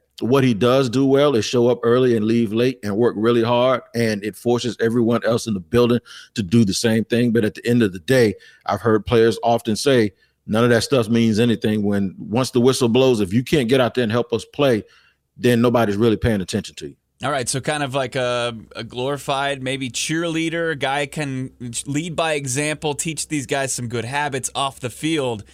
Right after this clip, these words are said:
Speaker 2: But as far as your bre-, best case scenario, and this is why we love the Locked On Network, is because it's an unbiased approach, uh, of covering these teams, is Tim Tebow's not gonna make any impact between the lines.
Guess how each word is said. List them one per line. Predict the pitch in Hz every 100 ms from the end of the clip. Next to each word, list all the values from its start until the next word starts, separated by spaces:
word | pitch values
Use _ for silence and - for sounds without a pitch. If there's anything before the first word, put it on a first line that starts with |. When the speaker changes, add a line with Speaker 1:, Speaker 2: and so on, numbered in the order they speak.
| _ _ _
Speaker 2:
But | 120
as | 113
far | 147 143
as | 120
your | 135
bre-, | 120 135 135
best | 131 135 -
case | 135 127
scenario, | 123 113 135 123 104
and | 104
this | 117 123
is |
why | 113 120
we | 117
love | 110 113 120 107
the | 110
Locked | 113 120 -
On | 117 104
Network, | 123 113 120 107
is | 110
because | - 113 107
it's | 104
an | 107
unbiased | 110 127 117 113 110
approach, | 107 135 135 170 - - _ _
uh, | 117 117 -
of | 123 120
covering | 156 160 165 143
these | 131 117
teams, | - 175 202 175 135
is | 127 - _ _ -
Tim | 165 165
Tebow's | 160 180 170 156
not | 127 147 170
gonna | 170
make | 156 156 139
any | 135 139
impact | 135 135 123 120
between | - 110 127 110
the | 107
lines. | 95 85 -